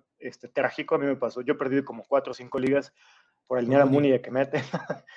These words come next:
Speaker 1: en
Speaker 2: Y a
Speaker 1: el mismo
Speaker 2: Kmet.
Speaker 1: equipo, pero eso se tiene que olvidar. Eh, eso
Speaker 2: Sí.
Speaker 1: va a cambiar, no va a ser así, ¿no? Entonces,
Speaker 2: Sí,
Speaker 1: eh, hay
Speaker 2: exactamente.
Speaker 1: que darle voto de confianza.
Speaker 2: Así es. Y, este, tenemos a, eh, Khalil Herbert, antes de hablar de Rex Burkhead, porque lo quiero, o sea, tener bien claro.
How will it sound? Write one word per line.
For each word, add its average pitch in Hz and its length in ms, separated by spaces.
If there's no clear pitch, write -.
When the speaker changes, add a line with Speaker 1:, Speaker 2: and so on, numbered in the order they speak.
Speaker 1:
en 113 180
Speaker 2:
Y - 20
a 127 40
Speaker 1:
el 120 40
mismo 156 200
Speaker 2:
Kmet. 151 120
Speaker 1:
equipo, 185 360
pero 143 180
eso 147 100
se 139 60
tiene 135 160
que 123 80
olvidar. 110 240
Eh, 123 280
eso 127 100
Speaker 2:
Sí. 131 40
Speaker 1:
va 139 60
a 139 40
cambiar, 156 500
no 117 160
va 107 80
a - 20
ser 104 160
así, - 160
¿no? 123 140
Entonces, - 480
Speaker 2:
Sí, - 120
Speaker 1:
eh, - 120
hay 156 260
Speaker 2:
exactamente. - 380
Speaker 1:
que 139 60
darle 131 200
voto 127 240
de 117 60
confianza. - 500
Speaker 2:
Así 131 200
es. 113 160
Y, 185 280
este, 127 760
tenemos 170 460
a, 180 360
eh, 123 420
Khalil 156 320
Herbert, 190 420
antes 147 220
de 143 60
hablar 127 200
de 135 100
Rex 131 240
Burkhead, 143 380
porque - 340
lo 127 160
quiero, 165 300
o 127 60
sea, 127 120
tener 135 240
bien 147 120
claro. 147 360